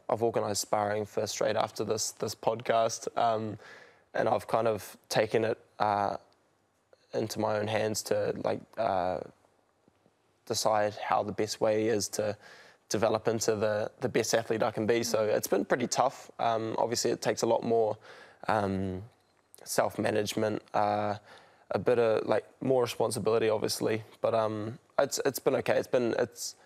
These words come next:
I've been humbled by the sport, and I, I keep, I say that wherever I go. It's like, uh, one of those sports that if you've been around it long enough, you know, you've, you've had your ass kicked a little <laughs> bit, and it's really hard not to be, to be humbled by that experience. So,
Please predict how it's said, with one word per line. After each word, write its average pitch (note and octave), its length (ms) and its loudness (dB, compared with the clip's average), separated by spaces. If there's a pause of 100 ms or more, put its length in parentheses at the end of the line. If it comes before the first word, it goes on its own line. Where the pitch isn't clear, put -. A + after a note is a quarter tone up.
(100)
I've - 100 0
been A#2+ 120 2
humbled B2 320 2
by A2 160 4
the A2 100 0
sport, A2 320 0
and A2+ 80 -4
I, A#2 220 0
I A2+ 80 2
keep, A#2+ 260 0
I A2+ 80 2
say A2+ 220 2
that A2 180 2
wherever G#2+ 260 2
I G#2+ 100 0
go. A2 200 2
It's - 180 -4
like, - 380 -2 (280)
uh, F#2+ 320 -12 (440)
one G#2+ 120 2
of G#2+ 60 0
those G#2 120 0
sports - 340 -4
that A#2 220 2
if - 140 -4
you've G#2 160 -2
been B2 100 2
around A#2+ 260 2
it A2 60 4
long A#2 220 2
enough, A2 300 -2
you A#2+ 60 -4
know, A2 120 -2
you've, A2 260 -4 (380)
you've - 100 -10
had A2 180 0
your A2 120 2
ass A2 200 2
kicked - 300 -2
a A#2+ 40 2
little A#2 200 4
<laughs> A#2+ 200 0
bit, D3+ 80 0 (360)
and B2+ 160 4
it's B2+ 360 2
really C3+ 180 4
hard A#2 260 2
not A2+ 220 0
to A2+ 60 -2
be, G#2+ 380 0 (400)
to - 100 -8
be G#2+ 120 0
humbled A#2 360 0
by A2 140 2
that A2 140 2
experience. - 560 0
So, G#2+ 260 2